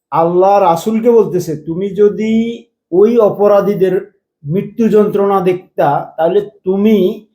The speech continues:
তাদেরকে বলতে যে, 'তোমরা তোমাদের জীবনটা বের করে দাও।'" মানে এত কষ্টের মৃত্যুর যন্ত্রণা দিয়ে তাদেরকে আল্লাহ মৃত্যু দান করবেন। তো আযাব সংক্রান্ত বিষয়ে আলোচনা হচ্ছে,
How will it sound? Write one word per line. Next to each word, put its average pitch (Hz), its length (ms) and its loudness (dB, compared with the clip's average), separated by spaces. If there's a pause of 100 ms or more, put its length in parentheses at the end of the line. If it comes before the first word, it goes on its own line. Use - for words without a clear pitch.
(600)
তাদেরকে 202 440 2
বলতে 226 300 2
যে, 233 100 2
'তোমরা 226 300 0
তোমাদের 226 480 0
জীবনটা 226 420 -2
বের 220 240 2
করে 226 220 4
দাও।'" 170 300 0 (520)
মানে 175 120 -12 (120)
এত 220 280 0
কষ্টের 208 580 0
মৃত্যুর 180 560 -4
যন্ত্রণা 156 460 -4
দিয়ে 151 200 -2
তাদেরকে 147 680 -4 (580)
আল্লাহ 143 460 0
মৃত্যু 165 320 0
দান 131 260 0
করবেন। 104 280 -10 (1080)
তো 160 320 -2
আযাব 175 480 2
সংক্রান্ত 190 520 -2
বিষয়ে 180 440 0
আলোচনা 139 540 -2
হচ্ছে, 147 540 -4